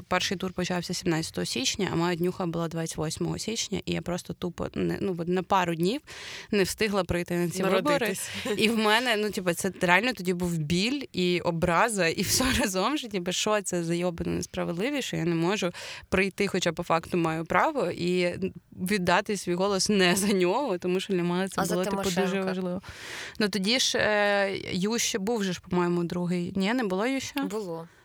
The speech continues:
Speaker 1: Був, е,
Speaker 3: Ні, ні, ні.
Speaker 1: Ні? В дві тисячі десятому він
Speaker 3: Чи
Speaker 1: не
Speaker 3: був?
Speaker 1: йшов. По-моєму,
Speaker 3: Мені
Speaker 1: був.
Speaker 3: здається,
Speaker 1: Був,
Speaker 3: був.
Speaker 1: був.
Speaker 3: Він тоді рекордно ніскільки не набрав голосів.
Speaker 1: Так,
Speaker 3: Буквально
Speaker 1: це
Speaker 3: він гірший,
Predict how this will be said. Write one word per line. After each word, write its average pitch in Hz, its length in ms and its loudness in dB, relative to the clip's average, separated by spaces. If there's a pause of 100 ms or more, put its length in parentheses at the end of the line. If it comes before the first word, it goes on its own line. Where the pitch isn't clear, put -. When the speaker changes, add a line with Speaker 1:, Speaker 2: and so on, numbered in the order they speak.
(120)
Speaker 1:
Був, 208 240 2
е, 185 380 -2
Speaker 3:
Ні, 240 240 4
ні, 247 140 0
ні. 202 200 -2 (200)
Speaker 1:
Ні? 202 240 2
В - 600 -10
дві 202 100 0
тисячі 196 220 0
десятому 214 440 -2
він 196 200 0
Speaker 3:
Чи 202 140 4
Speaker 1:
не 202 100 2
Speaker 3:
був? 202 40 2 (100)
Speaker 1:
йшов. - 260 -4
По-моєму, 196 300 2
Speaker 3:
Мені 302 120 4
Speaker 1:
був. 302 80 2
Speaker 3:
здається, 240 260 0
Speaker 1:
Був, 190 220 2
Speaker 3:
був. - 100 -2
Speaker 1:
був. 220 120 2
Speaker 3:
Він 233 140 0
тоді 220 480 -2 (400)
рекордно 202 840 0 (200)
ніскільки 208 760 -2
не 185 120 0
набрав 175 420 -4
голосів. 160 460 -6 (680)
Speaker 1:
Так, 226 120 4
Speaker 3:
Буквально 214 320 6
Speaker 1:
це 226 280 4
Speaker 3:
він 220 240 4 (140)
гірший, 170 920 -2